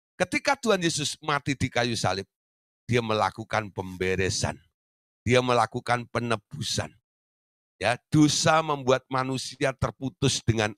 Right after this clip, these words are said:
Allah. Ya, ketika Yesus disalib, dia menjembatani manusia. Manusia yang awalnya terputus dengan Allah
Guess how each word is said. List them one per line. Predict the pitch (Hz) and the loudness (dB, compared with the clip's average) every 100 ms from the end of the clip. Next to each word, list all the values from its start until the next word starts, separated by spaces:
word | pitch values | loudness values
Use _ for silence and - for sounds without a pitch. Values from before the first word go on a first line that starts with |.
| 107 | -4
Allah. | 107 92 - _ _ _ _ _ _ _ _ _ 95 | -2 -2 -6 _ _ _ _ _ _ _ _ _ -4
Ya, | 135 131 _ _ _ _ | -4 -6 _ _ _ _
ketika | 101 196 208 208 196 | 0 2 4 4 6
Yesus | 160 156 147 | 6 4 2
disalib, | 131 - 131 139 - _ _ _ _ _ _ - | 2 2 2 0 -4 _ _ _ _ _ _ -4
dia | 135 143 143 | 0 2 2
menjembatani | 143 147 139 131 120 110 120 123 - 127 127 131 | 0 -4 -2 -2 -2 0 0 0 -2 -4 -2 -6
manusia. | 127 120 120 120 113 87 101 92 - _ _ _ _ _ _ | -4 -4 -4 -6 -6 -8 -10 -10 -16 _ _ _ _ _ _
Manusia | 131 147 151 - 147 | 2 2 4 4 6
yang | 147 143 - | 4 0 2
awalnya | 151 143 143 143 143 139 | 4 6 6 4 2 -2
terputus | 139 - 156 - 165 - | -4 -6 -12 -4 -2 -2
dengan | - 135 131 - | 0 2 2 0
Allah | 127 131 120 | -2 0 0